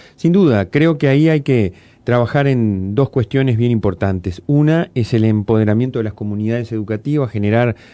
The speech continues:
como lo dice la literatura, comunidades de aprendizaje, que ahí hay una, una alianza estratégica que también lo venimos hablando hace tiempo, entre las familias, los docentes y la comunidad, la sociedad. Parece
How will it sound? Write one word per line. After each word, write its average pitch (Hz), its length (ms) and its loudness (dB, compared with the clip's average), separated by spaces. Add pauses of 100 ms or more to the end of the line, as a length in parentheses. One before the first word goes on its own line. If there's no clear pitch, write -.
(100)
como 107 220 2
lo 107 120 4
dice 117 240 -2
la 104 100 0
literatura, 101 640 0
comunidades 110 680 0
de 113 60 -4
aprendizaje, 104 760 -6 (420)
que 117 120 2
ahí 131 180 4
hay 127 160 2
una, 110 320 2 (320)
una 117 160 2
alianza 127 380 2
estratégica 110 760 -2 (380)
que 98 100 0
también 113 320 2
lo 117 80 4
venimos 107 320 2
hablando 113 240 0
hace 98 140 -2
tiempo, 127 340 0
entre 101 180 -6
las 98 140 -6
familias, 127 720 -2 (320)
los 104 180 2
docentes 135 680 0 (220)
y 104 100 0
la 107 140 2
comunidad, 113 440 0
la 131 120 -4
sociedad. 113 520 -2 (400)
Parece 110 540 2